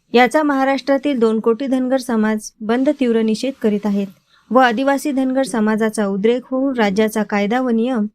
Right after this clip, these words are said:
सुव्यवस्थेचा प्रश्न निर्माण झाल्यास त्याला सर्वस्वी महाराष्ट्र शासन जबाबदार राहील,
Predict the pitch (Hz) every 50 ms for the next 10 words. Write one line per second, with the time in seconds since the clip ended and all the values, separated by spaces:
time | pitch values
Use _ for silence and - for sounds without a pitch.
0 | _ _ _ _ _ _ - - 269 277 277 277 277 277 285 277 294 277 - -
1 | 226 220 - 220 226 208 262 269 254 233 220 214 208 202 208 214 202 208 202 202
2 | 220 247 254 - - - 196 196 202 202 202 220 208 208 214 254 269 262 - 226
3 | 208 196 202 214 208 214 214 220 247 247 240 - 277 294 294 - 277 262 - -
4 | 294 285 254 233 214 208 214 202 202 208 214 208 208 214 208 214 233 254